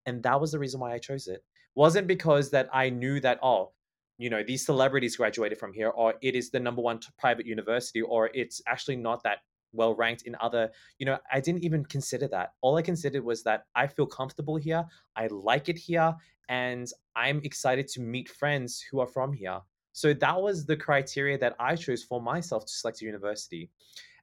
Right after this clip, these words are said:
As I've been living here now for five years, the reason why I choose Chulalongkorn University is because of that particular reason, is that I wanted to make a connection. You know, Chulalongkorn is definitely one of the universities that is up there. It's one of the best universities in Thailand,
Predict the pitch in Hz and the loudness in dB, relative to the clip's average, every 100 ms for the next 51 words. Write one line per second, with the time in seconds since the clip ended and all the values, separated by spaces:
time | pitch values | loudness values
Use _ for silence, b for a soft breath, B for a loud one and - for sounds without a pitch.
0 | - 156 151 151 160 147 151 196 180 160 | 4 4 6 4 4 4 4 2 -2 -2
1 | 127 113 110 120 117 110 135 170 117 113 | 0 0 -2 -2 0 0 0 2 2 0
2 | - b _ - 147 160 160 156 147 156 | -12 b _ 2 6 6 6 2 2 2
3 | 147 156 147 147 196 190 120 117 110 110 | 0 2 4 4 2 0 0 0 2 0
4 | - 127 120 180 190 185 156 147 143 131 | 0 -8 -2 2 2 2 0 0 2 0
5 | 147 143 143 156 151 214 220 - 110 - | 0 -8 -2 0 0 -2 -4 -6 -6 -2
6 | 113 - 139 139 143 160 143 139 - 123 | -2 0 -2 0 -2 -2 -4 -8 -10 -10
7 | 117 - 87 90 _ b 131 123 135 165 | -10 -10 -14 -16 _ b -2 0 2 2
8 | 170 156 180 160 131 - 131 160 147 143 | 4 2 2 -2 -2 0 0 0 -2 -2
9 | 135 131 120 131 143 131 113 - 113 - | -4 -6 -2 -2 -2 -6 -6 -2 -2 -2
10 | _ _ 147 131 143 - 92 95 120 120 | _ _ 0 2 2 0 -2 0 -6 -4
11 | 127 139 123 - 131 135 147 160 131 127 | -4 -4 -6 -4 0 2 2 0 0 -2
12 | 127 127 123 120 135 135 101 95 | -2 -8 -10 -8 -6 -4 -6 -8